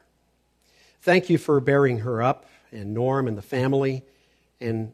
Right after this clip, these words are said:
we continue to pray for them this week, that you would continue to do that. We, we pray that you would take away all anxiety and worry about any details.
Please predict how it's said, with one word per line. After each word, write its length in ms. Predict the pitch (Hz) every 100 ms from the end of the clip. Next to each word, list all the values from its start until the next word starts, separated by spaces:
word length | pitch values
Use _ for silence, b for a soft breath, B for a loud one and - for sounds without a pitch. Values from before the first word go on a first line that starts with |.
| -
we 100 | 113
continue 560 | - 117 - 165 156
to 80 | 127
pray 260 | - - 131
for 140 | 127
them 240 | 120 113 110
this 260 | 110 -
week, 220 | 123 110
that 160 | - 113
you 80 | 110
would 140 | 110
continue 360 | - - 123 113
to 120 | 107
do 180 | 104 101
that. 240 | 98 - _ _ _ _ _ _ _ _ -
We, 100 | 160
we 120 | 143
pray 220 | - 160
that 140 | 156
you 80 | 143
would 80 | 131
take 180 | 151 139
away 240 | 135 123
all 480 | 120 131 135 123 113
anxiety 680 | 117 110 110 117 113 110 107
and 120 | 101
worry 260 | 120 120
about 220 | 110 107 131
any 180 | 143
details. 840 | 127 127 117 110 98 - - -